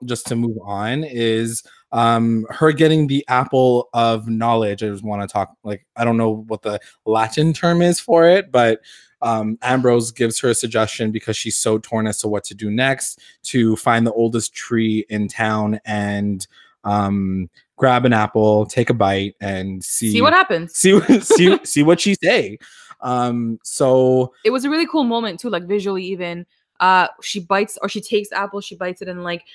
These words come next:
Speaker 2: this, this, the screen kind of flips, and it almost looks like the Upside Down in Stranger Things, where,
Speaker 1: Yeah.
Speaker 2: like, it's, like, this alternate universe, but everything's, like, red and yellow, and
Speaker 1: Mm-hmm.
Speaker 2: there's, like, shit floating in the air, and, um,
Speaker 1: Yes. Yes.
Speaker 2: uh, I don't know if I can swear 'cause we're live,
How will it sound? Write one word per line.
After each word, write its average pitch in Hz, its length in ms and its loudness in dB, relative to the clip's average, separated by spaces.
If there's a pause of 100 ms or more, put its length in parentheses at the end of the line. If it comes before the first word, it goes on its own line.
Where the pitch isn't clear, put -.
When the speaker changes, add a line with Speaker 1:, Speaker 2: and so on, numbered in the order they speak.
(200)
Speaker 2:
this, - 480 -4
this, - 240 -10
the 175 240 -4
screen 226 240 -2
kind 220 180 -2
of 185 80 -10
flips, - 540 -2 (260)
and 202 100 4
it 208 60 4
almost 269 400 4
looks - 160 -6
like 254 160 0
the - 80 -2
Upside 196 380 0
Down 185 280 2
in 170 120 -6
Stranger 190 360 -4
Things, 160 400 -10
where, 185 140 4
Speaker 1:
Yeah. 180 540 4
Speaker 2:
like, 101 80 0
it's, 98 80 -4
like, 139 180 0
this 185 220 -6
alternate 185 340 -2
universe, 262 580 -2
but 220 80 2
everything's, 208 340 2
like, 202 120 0
red 196 240 2
and 175 140 -2
yellow, 196 400 4
and 170 120 0
Speaker 1:
Mm-hmm. 139 300 4
Speaker 2:
there's, 104 120 2
like, 95 120 -2 (100)
shit - 260 -4
floating 196 260 -2
in 190 80 -6
the 185 100 -4
air, 180 420 0
and, 170 400 -6 (100)
um, - 80 2
Speaker 1:
Yes. 120 560 0 (260)
Yes. 123 180 2
Speaker 2:
uh, 165 380 -4
I - 40 -8
don't 175 100 -6
know 180 60 -12
if - 80 -20
I 170 40 -12
can 165 120 -14
swear 160 480 -10
'cause 165 160 -16
we're 165 80 -8
live, 147 260 -6